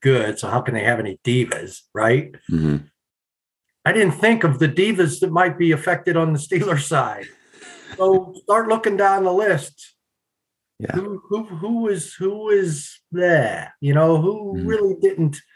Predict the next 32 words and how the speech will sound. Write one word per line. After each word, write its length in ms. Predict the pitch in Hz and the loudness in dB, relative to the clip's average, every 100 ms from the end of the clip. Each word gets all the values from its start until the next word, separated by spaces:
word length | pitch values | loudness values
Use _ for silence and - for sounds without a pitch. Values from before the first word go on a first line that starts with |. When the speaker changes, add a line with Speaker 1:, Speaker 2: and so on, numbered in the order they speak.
| _ _ - | _ _ -6
Speaker 1:
have 300 | 160 160 139 | -4 -2 0
that, 400 | 135 123 - _ _ _ - - - _ _ - | 0 0 -4 _ _ _ -20 -20 -20 _ _ 0
that 220 | 190 208 | 2 2
enthusiasm, 840 | 196 - 311 392 202 151 139 151 151 | 2 4 2 2 0 2 0 0 2
that 160 | 160 | 2
energy 480 | 160 220 254 185 156 | 2 2 0 -2 0
that 180 | 185 190 | 0 -2
the 80 | 196 | -4
Lions 460 | 202 262 311 233 | -2 -2 -2 -4
played 340 | - 151 135 117 | -2 0 0 -2
with, 180 | 101 - | -6 -4
and 100 | 143 | 0
all, 160 | 175 | 0
Speaker 2:
Mm-hmm. 80 | 170 | 0
Speaker 1:
all 120 | 170 | -2
their 160 | 185 175 - | 0 -2 0
terrible 380 | 190 190 170 | 2 4 2
players. 680 | 147 196 208 135 - - - _ _ _ _ - | -2 0 0 -2 -6 -18 -20 _ _ _ _ -4
They 140 | 190 | -2
had 200 | 226 254 | 0 0
energy. 600 | 208 247 254 - 85 - _ _ - | 0 -2 -4 -8 -14 -16 _ _ -8
Speaker 2:
Yeah. 140 | - | -2
Speaker 1:
So 320 | 160 165 165 _ _ _ _ - | 0 2 0 _ _ _ _ -4
I'm 180 | 151 202 | -2 2
not 180 | 220 - | 0 2
gonna 160 | 151 | 0
point 400 | 143 131 156 143 | 0 -4 0 0
fingers 400 | 151 147 139 139 | 2 2 4 2
'cause 160 | - 139 | 0 0
I'm 160 | 175 | 2
not 240 | 160 131 123 | 2 0 -4
sure. 600 | - 143 139 135 139 | -6 -2 0 2 0